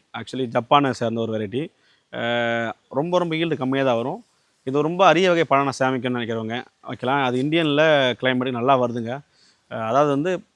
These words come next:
மாம்பழங்களை பொறுத்த வரைக்கும் இந்திய கிளைமேட்டுக்கு எல்லா இடத்துக்கும் அடாப்ட் ஆகும். எந்த மாதிரி வெரைட்டிங்க வச்சாலும் அது தமிழ்நாட்டுக்கு ரொம்ப ரொம்ப பெஸ்ட் அடாப்ட் ஆகும். நல்லா காய்க்குது, ஆனா காய் குறைவா தான் காய்க்கும். உங்களுக்கு வந்து இந்த செடிலாம் வந்து பார்த்தீங்கன்னா, நைன் ஹண்ட்ரட் ருப்பீஸ் வரும், தொண்ணூறு, தொள்ளாயிரம் ரூபா வரும். இதோட நம்ம பெரிய பிளான்ட் இருக்கு,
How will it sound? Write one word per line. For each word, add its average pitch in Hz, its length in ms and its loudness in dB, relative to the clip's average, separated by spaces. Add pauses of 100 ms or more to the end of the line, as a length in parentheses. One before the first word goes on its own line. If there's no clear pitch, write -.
(260)
மாம்பழங்களை 156 440 4
பொறுத்த 127 240 -4
வரைக்கும் 147 420 -8
இந்திய 160 280 -4
கிளைமேட்டுக்கு 135 440 -2
எல்லா 135 140 0
இடத்துக்கும் 127 280 -2
அடாப்ட் 117 160 -4
ஆகும். 110 140 -8
எந்த 123 140 -4
மாதிரி 127 240 0
வெரைட்டிங்க 113 340 -6
வச்சாலும் 107 300 -10
அது 147 120 -8
தமிழ்நாட்டுக்கு 139 420 -2
ரொம்ப 127 120 -2
ரொம்ப 131 160 -2
பெஸ்ட் 117 220 -10
அடாப்ட் 117 220 -4
ஆகும். 123 160 -12
நல்லா 139 240 -4
காய்க்குது, 131 400 -2 (380)
ஆனா - 140 -6
காய் 135 280 2
குறைவா 127 260 0
தான் 131 120 -4
காய்க்கும். 113 320 -10 (440)
உங்களுக்கு 135 200 0
வந்து 160 180 -4
இந்த 143 120 -4
செடிலாம் 143 300 -2
வந்து 135 120 -4
பார்த்தீங்கன்னா, 131 300 -4
நைன் 135 100 0
ஹண்ட்ரட் 120 160 -4
ருப்பீஸ் 117 180 -8
வரும், 107 220 -12
தொண்ணூறு, 123 280 -8
தொள்ளாயிரம் 127 320 4
ரூபா 131 80 2
வரும். 120 240 -8 (340)
இதோட 143 180 2
நம்ம 180 180 2
பெரிய 156 280 4
பிளான்ட் 135 240 2
இருக்கு, 110 220 -10